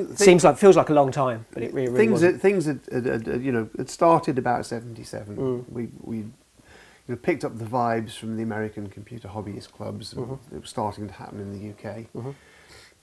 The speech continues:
Speaker 1: And, <clears throat> you know, by eighty-three, we were designing the arm processor. It's only six years. It's,
Speaker 2: Exactly.
Speaker 1: uh,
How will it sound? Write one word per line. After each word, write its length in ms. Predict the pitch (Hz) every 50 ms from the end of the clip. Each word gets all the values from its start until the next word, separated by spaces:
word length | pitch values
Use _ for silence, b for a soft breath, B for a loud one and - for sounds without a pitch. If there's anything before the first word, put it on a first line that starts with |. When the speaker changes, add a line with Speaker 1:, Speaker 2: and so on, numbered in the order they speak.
| _ -
Speaker 1:
And, 420 | 131 120 117 107 101 101 - - - _ _ _ _
<clears throat> 300 | _ _ _ _ _ -
you 260 | - 156 156 139 120 107 98 127 113
know, 120 | 104 95 - - _ _ _ _ _ _ _ _ _ _ _
by 220 | - 120 120 113 110
eighty-three, 540 | 113 110 - 107 95 - - 127 113 110
we 160 | 107 107 110 107
were 60 | 107
designing 480 | 101 104 101 110 113 104 101 104 107 107
the 80 | 107
arm 220 | 110 107 107 104 98
processor. 480 | - - 117 110 - - 123 104 -
It's 140 | - - -
only 140 | - - 123
six 300 | 117 - - - - -
years. 240 | - - 123 117 110
It's, 80 | 110 113
Speaker 2:
Exactly. 340 | 120 120 131 117 113 -
Speaker 1:
uh, 20 | 117